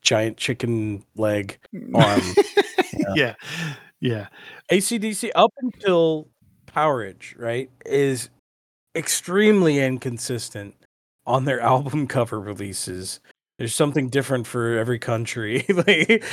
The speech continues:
Speaker 2: And,
Speaker 1: it's
Speaker 2: and, you know, it, it's, for some reason, like, for instance, the, the Rolling Stones went through that same thing. The Beatles went through that same thing at the,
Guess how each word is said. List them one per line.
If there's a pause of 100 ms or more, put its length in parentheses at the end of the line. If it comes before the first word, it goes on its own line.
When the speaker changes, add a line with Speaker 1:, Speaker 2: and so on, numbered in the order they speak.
(160)
Speaker 2:
And,
Speaker 1:
it's
Speaker 2:
and,
you
know,
it,
it's,
for
some
reason,
like,
for
instance,
the,
the
Rolling
Stones
went
through
that
same
thing. (300)
The
Beatles
went
through
that
same
thing
at
the,